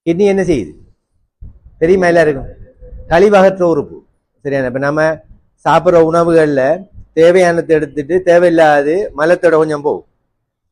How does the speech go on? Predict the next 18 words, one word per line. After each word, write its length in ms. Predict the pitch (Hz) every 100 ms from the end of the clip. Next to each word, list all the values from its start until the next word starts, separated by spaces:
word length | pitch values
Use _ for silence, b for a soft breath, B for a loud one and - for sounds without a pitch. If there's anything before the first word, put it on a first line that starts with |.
| _ _ _
அப்படி 320 | _ 127 165 180
நம்ம 300 | 175 165 170
உடம்புல 300 | 196 196 185
உள்ளெடுக்கப்படுறதுல 920 | 170 175 180 170 165 156 151 143 151 165
சிலது 280 | 180 180 175
வந்து 440 | 165 156 160 185 - _ _ _ _
சுவாசத்துல 760 | - 170 185 180 185 165 160 170
தேவையில்லாத 460 | 165 170 170 156 143
காற்று 340 | - 151 147
வெளியாகும், 420 | 151 147 127 90 - _ _ _ _
தேவையான 400 | 156 160 160 151
காற்று 300 | 139 139 143
எடுத்து 260 | 135 123 170
தேவையில்லாத 440 | 165 160 139 131
வெளியாகும். 340 | 143 131 98 - _ _ _ _ _ _
அது 140 | 139
மாதிரி 180 | 165 165
வேர்வையாலையும் 760 | 185 208 214 202 180 180 208